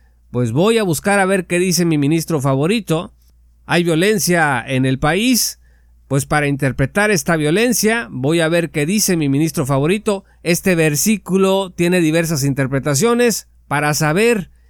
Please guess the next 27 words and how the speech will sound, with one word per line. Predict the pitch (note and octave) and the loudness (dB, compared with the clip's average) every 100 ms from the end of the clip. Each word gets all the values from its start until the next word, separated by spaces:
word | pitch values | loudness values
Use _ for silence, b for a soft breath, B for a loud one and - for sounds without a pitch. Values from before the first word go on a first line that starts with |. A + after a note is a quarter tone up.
| _ - | _ -4
qué | F#3 G3 | 0 0
es | G3 G3 | 0 0
lo | F#3 | -2
que | D3+ D3+ | -2 0
yo | F#3 | 0
voy | F#3 F#3 | 0 0
a | E3+ | 0
creer | C#3 D#3 F#3 | 0 0 0
sobre | - D#3+ C3+ B2+ A2 - | 0 0 0 0 -2 -6
las | C3+ C3+ | -4 -2
interpretaciones, | C#3 C#3 B2 C#3 C#3+ C#3 A3 A3+ G#3+ | -2 -2 -4 -4 -2 0 0 2 0
pues | C#3 A#2+ | -2 -2
voy | D3+ E3 | 0 0
a | |
ver | E3 E3 | 0 -2
qué | C#3 D3 | -2 -2
dice | F#3 E3 D#3+ | -2 0 0
mi | D3 | 0
ministro | C3+ D#3 D#3 C3+ | 0 -2 -2 -2
favorito. | C3+ C3+ F3+ A3+ E3+ F#3+ b b b b - | -2 0 0 -2 -2 -4 b b b b -2
No | C#3+ A#3+ C4+ A#3+ G3 D#3 | 2 2 2 2 0 0
se | E3+ | -2
trata | D3 G#3 A3+ - F#3+ E3 | -2 0 0 0 0 0
entonces | D3 F#3+ G3+ E3+ F3 - b b b b | -2 0 0 2 0 -2 b b b b
de | D3+ D3 | -4 -2
que | D3+ | -2
estemos | C#3 G3 G#3+ F#3 - | 0 0 2 0 -4